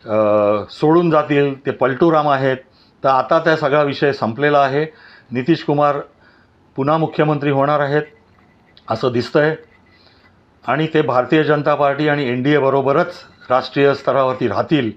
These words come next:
असंही विश्वास ह्या निकालामुळे मिळतोय. त्यामुळे नरेंद्र मोदींच्या, अ, सरकारला एक जे स्थैर्य पाहिजे, ते स्थैर्य त्यांना आता मिळेल, असं एकंदर चित्र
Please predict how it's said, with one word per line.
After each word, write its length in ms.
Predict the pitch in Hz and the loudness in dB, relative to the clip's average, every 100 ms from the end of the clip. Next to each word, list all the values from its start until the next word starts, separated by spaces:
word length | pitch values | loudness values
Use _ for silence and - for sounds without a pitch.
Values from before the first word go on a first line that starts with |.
| - - - _ - | -14 -20 -20 _ -4
असंही 600 | 117 170 160 170 165 - | 0 0 4 2 2 -6
विश्वास 380 | 117 131 143 139 - - _ | -8 -2 0 0 -2 -20 _
ह्या 140 | 113 139 | -2 -2
निकालामुळे 540 | 131 131 127 120 120 | -2 -2 0 0 -2
मिळतोय. 340 | 113 110 107 87 - - - | -2 -2 -2 -4 -10 -20 -10
त्यामुळे 340 | - 135 143 143 - - | -4 0 0 -2 -6 -4
नरेंद्र 300 | 117 185 185 | 0 2 2
मोदींच्या, 560 | 165 156 135 147 139 139 - | 2 2 2 2 0 -2 -4
अ, 260 | 107 107 | 0 0
सरकारला 540 | 101 123 135 123 123 123 - - _ | 0 -2 -2 0 0 0 -4 -20 _
एक 200 | 127 139 | -2 -2
जे 260 | 113 143 139 - | 0 0 -2 -10
स्थैर्य 460 | - - 156 180 180 | -20 -4 2 4 2
पाहिजे, 460 | 165 127 120 120 120 - _ | 2 0 0 0 -4 -14 _
ते 100 | 135 | -2
स्थैर्य 420 | 143 - 147 156 156 | -2 0 2 2 2
त्यांना 280 | 139 139 | 0 0
आता 180 | 127 123 | -2 -2
मिळेल, 340 | 113 113 123 127 _ _ _ _ - | -2 0 -2 -2 _ _ _ _ -6
असं 300 | 120 151 139 - | -2 0 0 -2
एकंदर 380 | - 143 139 127 | -4 0 0 0
चित्र 380 | 123 117 123 | -2 -2 -2